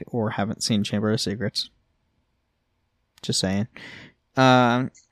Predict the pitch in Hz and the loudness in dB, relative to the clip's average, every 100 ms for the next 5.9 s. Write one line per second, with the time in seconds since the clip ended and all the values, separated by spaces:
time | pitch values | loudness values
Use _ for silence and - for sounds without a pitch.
0 | _ 135 165 202 180 143 147 156 147 131 | _ 6 8 8 8 6 6 4 2 0
1 | - 123 120 113 127 160 190 110 123 117 | 2 2 4 0 2 4 4 4 4 4
2 | 117 120 113 110 - 147 139 139 139 - | 2 0 2 0 -2 -4 -2 0 -2 -6
3 | _ - 123 101 - - 170 226 190 123 | _ 0 4 4 0 2 2 4 2 2
4 | 113 139 - 117 131 113 127 147 - 107 | 2 0 -2 -2 0 2 2 2 2 0
5 | - 135 104 - 95 104 - 131 - | 0 -2 -2 -2 -4 -4 -6 -6 -8